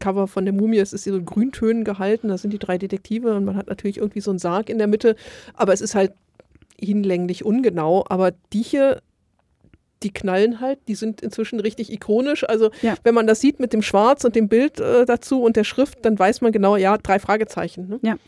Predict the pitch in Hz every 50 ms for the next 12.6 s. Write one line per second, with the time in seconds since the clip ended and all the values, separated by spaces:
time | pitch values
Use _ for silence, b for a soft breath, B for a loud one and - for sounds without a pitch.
0 | b b 226 226 240 262 302 - - 170 180 170 185 - 214 220 233 214 190 202
1 | - - 220 208 - - b b b b - 214 208 196 185 185 196 - - 190
2 | - - - 156 160 160 - 170 - - 170 - - - 170 160 170 170 170 180
3 | 190 180 B B B B B B B B - 190 185 180 - - 175 - 196 170
4 | - - - 185 180 - 190 - 190 185 185 185 185 185 - 196 185 180 175 175
5 | 180 190 208 196 185 175 175 170 - - 208 202 180 - 185 175 170 170 165 180
6 | - 180 165 160 170 170 - 190 170 180 175 - - 170 170 - 160 160 165 -
7 | - 180 - - - - - - 165 170 175 170 156 160 156 165 165 - - 156
8 | - - - - 170 165 156 151 - 170 160 - - - 170 156 - - _ B
9 | B B B B 233 - - 170 226 226 214 214 277 - - 311 - - 254 208
10 | 226 214 214 233 254 269 - - - - - 214 202 - 202 202 196 202 208 190
11 | 190 185 185 190 190 - 202 - 190 - _ _ - - 185 180 165 - - -
12 | _ _ _ _ - 202 269 320 311 - -